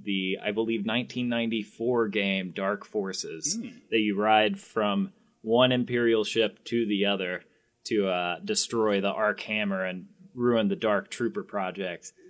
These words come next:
Speaker 1: And so, uh, I was just, I was glad to see a boxy escape pod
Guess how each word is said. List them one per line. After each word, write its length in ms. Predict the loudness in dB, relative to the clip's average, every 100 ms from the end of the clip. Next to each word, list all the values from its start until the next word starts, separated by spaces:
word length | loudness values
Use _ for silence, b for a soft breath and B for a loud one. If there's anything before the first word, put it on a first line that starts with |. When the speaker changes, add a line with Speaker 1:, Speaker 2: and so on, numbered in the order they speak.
| b -4
Speaker 1:
And 220 | 0 2
so, 360 | 2 6 6 6
uh, 360 | 4 2 0 -4 0
I 120 | 2
was 160 | 2
just, 240 | 2 0 2
I 80 | 2
was 160 | 2 4
glad 300 | 6 6 6
to 60 | 4
see 280 | 2 4
a 80 | 0
boxy 840 | 2 4 4 4 0 2 0 -2 -6 _ -6
escape 480 | 0 2 2 0 0
pod 400 | -2 0 -2 -8